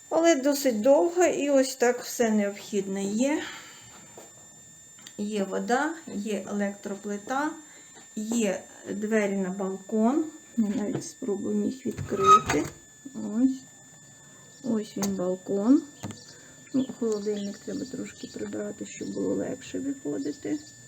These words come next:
Мабуть, пере-, переставити. І такий гарний вигляд. Не на стіну, а на природу,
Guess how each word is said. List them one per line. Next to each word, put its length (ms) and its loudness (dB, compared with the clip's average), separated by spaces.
Мабуть, 340 -6
пере-, 360 -8
переставити. 1120 -8
І 80 -4
такий 320 0
гарний 460 -2
вигляд. 480 -6
Не 140 4
на 160 0
стіну, 640 2
а 180 -4
на 180 -4
природу, 800 0